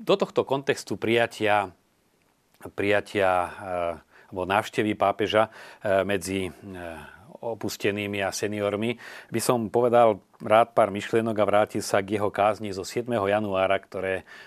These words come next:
mal počas svätej omše známej, obľúbenej v dome svätej Marty, mm, vo Vatikáne, kde pápež hovoril o potrebe rozlišovania duchov. Je to špecialita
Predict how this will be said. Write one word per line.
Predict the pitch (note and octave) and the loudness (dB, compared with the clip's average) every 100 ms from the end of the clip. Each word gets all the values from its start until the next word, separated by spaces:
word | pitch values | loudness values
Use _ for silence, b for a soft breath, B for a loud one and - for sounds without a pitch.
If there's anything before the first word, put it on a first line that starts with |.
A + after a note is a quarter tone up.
| B | B
mal | F#2+ | -8
počas | - F2 E2+ | -8 -8 -10
svätej | - F2+ F#2+ F#2 | -8 -8 -4 -4
omše | G2+ - | -2 -4
známej, | F#2+ F#2+ F#2 F#2+ F#2+ | -4 -2 -4 -2 -4
obľúbenej | F#2 F#2+ F#2 F#2 F#2 | -2 -2 -2 -2 -2
v | F2+ | -2
dome | F#2 F#2 F#2 B B | -2 -2 -6 B B
svätej | B G2+ G2 G2+ | B 0 0 0
Marty, | F#2+ G2 G2 B2 D3+ - B B B | 2 2 2 0 -2 -4 B B B
mm, | - G#2 G2 G2 G2 - F#2 | -12 -6 -2 0 0 -2 0
vo | |
Vatikáne, | F#2+ G#2 G2 - G#2+ G#2+ B2 D3 - B B - | 4 2 0 0 2 2 0 -2 -10 B B -8
kde | G2 A#2 | -2 2
pápež | D#3 - - | 2 2 0
hovoril | C3 C3+ C3+ | 0 2 2
o | B2+ C#3+ A2+ | 0 0 -2
potrebe | C#3 C3 C#3+ C3 B2 A#2 A2 - G2+ | -2 -2 -4 -2 0 0 -2 -6 -2
rozlišovania | C3 C3 B2 - A#2 A2+ A2 F#2+ | 0 0 0 2 2 2 2 0
duchov. | G#2+ - G#2+ G#2 G2 | -2 0 0 0 -2
Je | G2 G2 | -2 -2
to | F2+ | -4
špecialita | - G#2 - G2+ F#2+ F#2 F#2 | -6 -8 -4 -2 -2 -2 -6